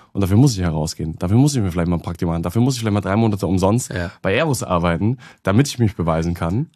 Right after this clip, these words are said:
Speaker 2: Also ich kann zum Beispiel auch nur jedem empfehlen, Praktikas zu machen. Äh, nicht vierzehn Tage, sondern wirklich mal ein bis drei Monate, um einfach herauszufinden,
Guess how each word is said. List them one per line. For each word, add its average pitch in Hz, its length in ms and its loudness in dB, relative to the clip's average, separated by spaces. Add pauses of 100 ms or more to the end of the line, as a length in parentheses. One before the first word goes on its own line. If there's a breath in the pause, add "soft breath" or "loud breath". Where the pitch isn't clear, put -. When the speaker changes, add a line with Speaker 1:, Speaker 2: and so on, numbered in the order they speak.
(300)
Speaker 2:
Also 113 200 0
ich 110 80 0
kann 127 240 2
zum 117 140 0
Beispiel 110 200 0
auch 110 140 -2
nur 110 100 2
jedem 113 500 4 (120)
empfehlen, 110 640 2 (460 loud breath)
Praktikas - 560 0
zu 85 100 -6
machen. 76 340 -8 (380 loud breath)
Äh, 92 600 0
nicht 110 220 0
vierzehn 131 340 4
Tage, 120 500 4
sondern 110 280 0
wirklich 117 220 -2
mal 104 300 2
ein 107 460 0
bis 104 200 -4
drei 110 240 2
Monate, 110 500 2 (220 loud breath)
um 110 140 -2
einfach 123 360 0
herauszufinden, 120 960 2